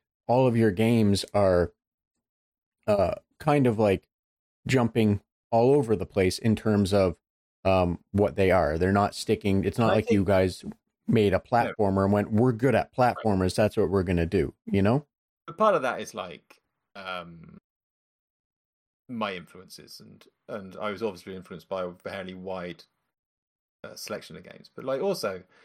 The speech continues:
Speaker 2: part of it is not wanting to get bored at work. You know, I could have, I could have made a career out of making comedy point and click adventure games for fifteen years.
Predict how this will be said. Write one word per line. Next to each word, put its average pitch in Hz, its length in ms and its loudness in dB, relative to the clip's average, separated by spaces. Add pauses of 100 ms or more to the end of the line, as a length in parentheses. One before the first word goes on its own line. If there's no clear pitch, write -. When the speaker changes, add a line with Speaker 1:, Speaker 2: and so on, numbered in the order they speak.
(880)
Speaker 2:
part 202 80 2
of 131 80 -2
it 110 80 -2
is - 80 -12
not 98 120 -4
wanting 101 180 -8
to - 40 -16
get 90 160 -12
bored 110 300 -6
at 87 60 -14
work. 101 420 -8 (640)
You 113 80 -6
know, 127 200 0
I 147 120 0
could 180 160 0
have, 143 240 -6
I 147 120 -8
could 160 160 -6
have 143 120 -4
made 127 160 -2
a 117 60 -8
career 104 420 -4 (160)
out 110 160 -8
of 104 80 -16
making 101 560 -12 (640)
comedy 104 220 -6
point 101 240 -8
and 95 100 -18
click 120 220 -10
adventure 117 300 -10
games 92 380 -18 (680)
for 92 80 -10
fifteen 95 400 -16
years. 92 400 -18